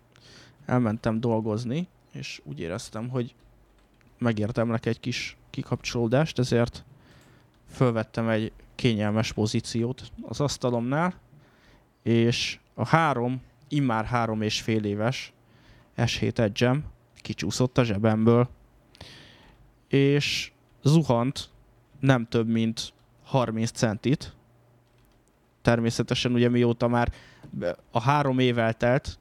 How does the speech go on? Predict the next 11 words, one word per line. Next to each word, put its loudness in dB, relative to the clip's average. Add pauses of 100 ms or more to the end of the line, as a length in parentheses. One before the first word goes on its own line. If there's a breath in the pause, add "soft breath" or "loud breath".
tehát -2
hogy 2
a 2
harmadik 0
életévét 2
betöltötte, 2
én 2
levettem 2
róla 4
a 2
tokot, 0